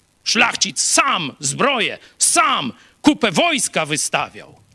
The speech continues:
Teraz nie chciał dać podatku. Jezuici,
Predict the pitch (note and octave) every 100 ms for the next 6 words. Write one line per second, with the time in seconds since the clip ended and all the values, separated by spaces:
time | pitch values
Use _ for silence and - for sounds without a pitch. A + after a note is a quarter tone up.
0 | _ _ F#3+ F3 D3 D3 C3+ - D3 C#3
1 | B2+ - D3 G#3+ G#3 - - _ _ _
2 | _ _ _ _ _ _ _ _ _ _
3 | A#2 D#3+ G#3 A3 C4 B3+ - D#2 -